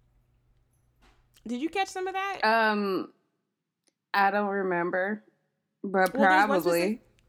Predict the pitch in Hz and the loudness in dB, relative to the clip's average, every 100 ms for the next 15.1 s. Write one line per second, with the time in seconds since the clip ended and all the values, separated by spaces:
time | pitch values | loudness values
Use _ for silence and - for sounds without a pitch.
0 | _ _ _ - 254 285 311 311 294 269 | _ _ _ -14 -6 -4 -4 -4 -6 -6
1 | 254 247 220 208 214 214 190 226 190 196 | -8 0 0 2 -2 -6 -4 -2 -2 -4
2 | 180 202 180 147 151 190 _ _ _ _ | -6 -6 -4 -6 -10 -12 _ _ _ _
3 | _ _ _ _ _ _ _ - 202 240 | _ _ _ _ _ _ _ -14 -10 -8
4 | 240 226 208 202 190 175 170 170 127 110 | -2 -2 -2 -2 -2 -2 -4 -6 -8 -10
5 | 185 _ _ _ _ _ _ _ _ _ | -14 _ _ _ _ _ _ _ _ _
6 | _ _ _ - 196 247 392 269 170 170 | _ _ _ -6 0 2 2 2 0 -2
7 | _ _ _ _ _ _ _ _ _ 226 | _ _ _ _ _ _ _ _ _ -2
8 | 285 427 453 453 453 381 294 330 370 349 | -2 0 2 6 6 4 2 -2 0 0
9 | 294 294 254 285 302 - - 311 302 294 | 0 0 0 -2 -2 -6 -8 -6 -4 -4
10 | 285 294 302 285 240 294 381 370 370 - | -2 0 0 2 2 2 2 -2 -2 -2
11 | 339 320 294 330 320 302 294 285 277 294 | -2 -2 -2 -4 -2 -2 0 0 0 -2
12 | 330 294 254 202 220 220 220 - 240 254 | -4 -2 -2 -4 -4 -2 -2 2 4 4
13 | 240 247 247 240 254 220 202 - 180 - | 4 0 0 -2 -2 -6 -10 -6 -6 -4
14 | 208 240 320 359 320 262 220 208 190 185 | 0 2 4 2 0 0 -2 -2 -2 -4